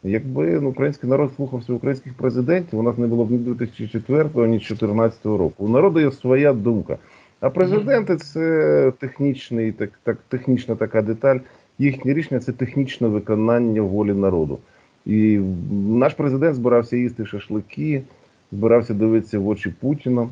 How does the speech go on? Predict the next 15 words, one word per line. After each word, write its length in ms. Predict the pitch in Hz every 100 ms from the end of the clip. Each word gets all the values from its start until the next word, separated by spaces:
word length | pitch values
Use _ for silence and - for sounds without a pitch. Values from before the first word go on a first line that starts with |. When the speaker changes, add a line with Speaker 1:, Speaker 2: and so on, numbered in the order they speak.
| 123
Speaker 1:
а 120 | 107
народ 280 | 107 127 156
сказав: 440 | - 101 95 90
«Ми 220 | 95 107 123
будемо 400 | 104 101 98 95
воювати». 680 | 87 90 85 78 78 - 76
І 160 | 76
наш 220 | - 151
президент 420 | 143 143 139 143 131
сказав: 320 | - 117 113 -
«Тоді, 480 | 170 175 233 190 - _ _ - -
м, 280 | 107 101 104
організацію 840 | 107 117 120 135 131 139 131 131 120 - _ _
цього 220 | 139 127 123 _
питання 580 | 113 113 113 143 131